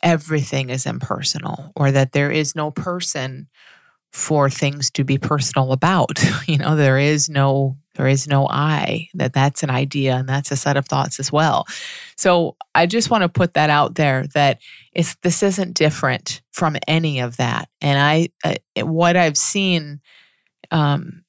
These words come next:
in my years of looking toward this is that, that, that whole conversation, that whole direction, I guess,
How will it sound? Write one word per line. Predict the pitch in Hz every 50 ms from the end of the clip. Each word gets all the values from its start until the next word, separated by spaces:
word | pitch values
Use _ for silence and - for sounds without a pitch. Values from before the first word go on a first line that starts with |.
| _ _ _ - -
in | - 165 165
my | 160 151
years | 151 151 156 160 160 -
of | 165 -
looking | 170 180 - - 180 165 147
toward | 139 135 151 147 143
this | 143 139 139 139 - 147
is | 143 -
that, | 147 143 143 -
that, | 147 143 143 143 143 143 - - _ _ _ _ _ _ _ _ _ _ _ _ - _ _ _ _ _
that | - 165 156 156
whole | 135 - 170 165 160 160 156 156 - _ _ _ _ -
conversation, | - - 160 156 160 151 143 139 - - 156 156 156 - - 185 180 180
that | 165 160 147
whole | 139 170 170
direction, | 160 - 151 139 135 135 143 143 - - - 165 165 185 208 214 208 -
I | 190 180
guess, | 175 175 175 185 196 - -